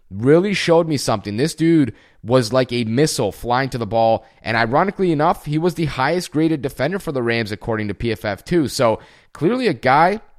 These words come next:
that maybe we need to look out for. So moving on to the pass rushing statistics,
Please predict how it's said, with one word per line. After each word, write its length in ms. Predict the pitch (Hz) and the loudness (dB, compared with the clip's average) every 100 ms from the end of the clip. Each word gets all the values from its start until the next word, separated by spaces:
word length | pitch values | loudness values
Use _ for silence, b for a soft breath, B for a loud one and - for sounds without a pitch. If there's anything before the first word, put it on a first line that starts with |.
| - | -4
that 160 | 120 | -2
maybe 480 | 120 143 202 180 175 | 2 2 2 0 -4
we 220 | 110 139 | 0 0
need 160 | 180 170 | 2 0
to 100 | 147 | 0
look 180 | 143 139 | 2 2
out 180 | 131 | 2
for. 200 | - 104 | 0 -4
So 280 | 95 113 107 b b b | -2 0 -2 b b b
moving 340 | 123 202 202 185 | 2 2 2 0
on 380 | 151 165 180 - | 2 2 2 -4
to 120 | - | -4
the 120 | 135 | -4
pass 400 | 135 127 156 185 | -4 -2 -2 -2
rushing 280 | 151 147 139 | -2 -2 -4
statistics, 760 | - 110 - 110 - 110 107 | -10 -10 -6 -6 -4 -4 -4